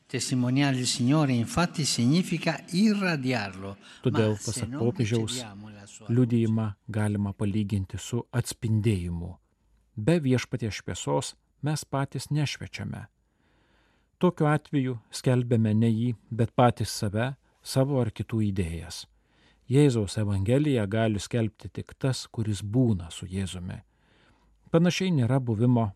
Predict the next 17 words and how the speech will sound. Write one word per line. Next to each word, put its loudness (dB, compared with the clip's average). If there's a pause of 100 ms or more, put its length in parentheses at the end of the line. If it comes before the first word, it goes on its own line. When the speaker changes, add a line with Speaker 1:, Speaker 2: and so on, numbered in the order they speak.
Speaker 2:
be 0 (160)
išėjimo. -4 (760)
Buvimas 2
Kristaus -2
mokiniu, -2
ėjimas 2
paskui -2
mokytoją 0
neapsiriboja 2 (400)
paprastu -4
vidujumu. 2 (840)
Be 2
misijos, 0
be -4
skelbimo, 2
be 0
tarnystės -2